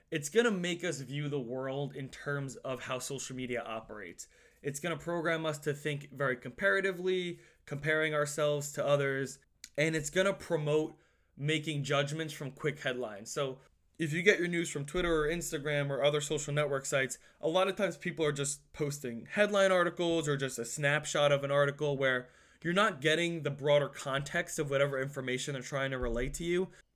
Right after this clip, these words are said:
and it can give us the wrong idea about what the actual event is. Uh, so it's always really important if you are getting news from social media to kinda do some research and get into the full picture of it and not jump to conclusions based on a headline or whatever snapshot someone's posting to you,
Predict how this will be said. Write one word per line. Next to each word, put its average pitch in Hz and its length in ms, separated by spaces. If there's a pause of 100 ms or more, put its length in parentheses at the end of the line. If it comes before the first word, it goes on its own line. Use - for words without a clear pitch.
(200)
and 156 140
it 151 120
can 156 180
give 170 220
us 156 200
the 147 100
wrong 143 300
idea 131 400
about 117 280
what 123 260
the 127 140
actual 120 580
event 113 480
is. 98 380 (520)
Uh, 120 140
so 147 180
it's 143 100
always 202 300
really 175 200
important 160 400
if 147 120
you 139 100
are 139 100
getting 143 240
news 139 200
from 131 120
social 127 320
media 131 380
to 147 120
kinda 202 300
do 160 240
some 147 240
research 143 400
and 131 80
get 135 160
into 135 180
the 127 100
full 131 420
picture 135 440
of 151 140
it 156 180 (280)
and 143 120
not 151 240
jump 147 180
to 143 80
conclusions 131 560
based 127 260
on 120 100
a 113 60
headline 135 360
or 123 100
whatever 117 280
snapshot 117 600
someone's 117 360
posting 123 440
to 156 100
you, 160 280